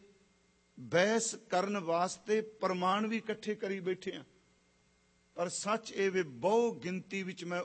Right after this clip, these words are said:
ਉਹ ਬੰਦੇ ਦੇਖਿਆ ਜਿਨ੍ਹਾਂ ਨੇ, ਜਿਹੜੇ ਕਦੀ ਨਿਤਨੇਮ ਕਰਦੇ ਹੀ ਨਹੀਂ।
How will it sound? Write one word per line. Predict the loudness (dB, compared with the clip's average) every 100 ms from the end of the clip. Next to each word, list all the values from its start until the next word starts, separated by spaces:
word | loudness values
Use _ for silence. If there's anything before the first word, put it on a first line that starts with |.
| 0
ਉਹ | 0
ਬੰਦੇ | 0 -2 -2 -4
ਦੇਖਿਆ | 0 -2 -2 -6
ਜਿਨ੍ਹਾਂ | -4 -4 -2 -2
ਨੇ, | -2 -4 -6
ਜਿਹੜੇ | -6 -2 -2 -2
ਕਦੀ | -2 -2 0
ਨਿਤਨੇਮ | 0 0 2 2 2
ਕਰਦੇ | 4 4 4 6
ਹੀ | 4 6 6 6
ਨਹੀਂ। | 4 -4 -18